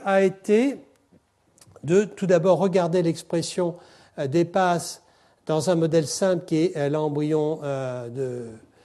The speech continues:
poulet. Et lors du développement de l'embryon de poulet, euh, epas est effectivement, euh, exprimé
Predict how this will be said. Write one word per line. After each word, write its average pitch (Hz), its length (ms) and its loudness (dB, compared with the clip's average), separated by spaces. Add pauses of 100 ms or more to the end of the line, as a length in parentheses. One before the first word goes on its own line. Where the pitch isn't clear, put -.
(340)
poulet. 180 440 6
Et - 20 2
lors 190 200 4
du 180 100 0
développement 175 840 0
de 151 100 -2
l'embryon 160 460 0
de 139 60 -4
poulet, 180 480 2 (500)
euh, 156 400 0
epas 170 520 -2
est 180 160 -6
effectivement, 170 1000 -6
euh, 160 140 -4 (100)
exprimé 190 760 -2